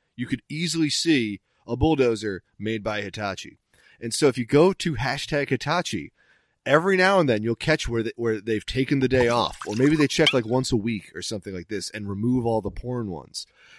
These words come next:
But it'll just be, like, a bunch of horny gals, like, fucking doing, like, fucking, fucking sex pest poses with their Hitachi wands, and interspliced with a bunch of just, like, fucking roughnecks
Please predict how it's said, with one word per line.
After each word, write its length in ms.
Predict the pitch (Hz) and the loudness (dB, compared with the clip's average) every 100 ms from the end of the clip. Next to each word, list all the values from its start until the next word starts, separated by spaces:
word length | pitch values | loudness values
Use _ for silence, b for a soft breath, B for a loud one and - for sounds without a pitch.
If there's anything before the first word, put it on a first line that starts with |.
| - | 2
But 140 | 151 | 4
it'll 200 | 151 165 | 6 6
just 220 | 151 160 | 4 2
be, 140 | 120 170 | 4 6
like, 260 | 160 139 b b b - | 6 4 b b b 0
a 140 | 139 | 0
bunch 540 | 127 107 - 147 151 156 | 0 2 4 4 4 4
of 100 | 123 | 6
horny 320 | 156 156 151 | 4 4 4
gals, 840 | 135 147 151 104 95 95 - - - _ - | 4 6 6 4 2 -4 -8 -8 -14 _ -2
like, 360 | 139 127 113 | 0 2 -2
fucking 400 | - 143 127 131 | 2 4 4 0
doing, 320 | 120 135 131 | 0 0 2
like, 240 | 127 120 - | 0 0 -2
fucking, 560 | - 131 127 110 101 - _ _ | -2 0 0 -2 -4 -10 _ _
fucking 320 | - 143 127 | 0 0 0
sex 400 | - 156 147 - | 0 2 2 2
pest 400 | - 127 113 - | 2 2 0 0
poses 540 | 127 110 104 110 107 | 2 2 -4 -8 -10
with 100 | 104 | -8
their 140 | 110 107 | -4 -4
Hitachi 420 | 101 127 127 120 | 0 0 0 0
wands, 440 | 117 127 123 104 | 0 2 2 -2
and 180 | - 113 - | -8 -12 4
interspliced 880 | 165 175 160 - - 147 170 165 - | 8 8 6 4 4 8 8 6 2
with 140 | 131 | 0
a 40 | 123 | 2
bunch 320 | 117 135 139 | 4 4 2
of 60 | 135 | -2
just, 300 | 131 127 139 | 0 2 6
like, 240 | 120 110 | 6 4
fucking 480 | - 135 139 110 104 b b b b - | 0 2 2 0 -4 b b b b -2
roughnecks 960 | 107 131 147 - 117 107 - - - | 4 6 4 0 -2 -4 -2 0 0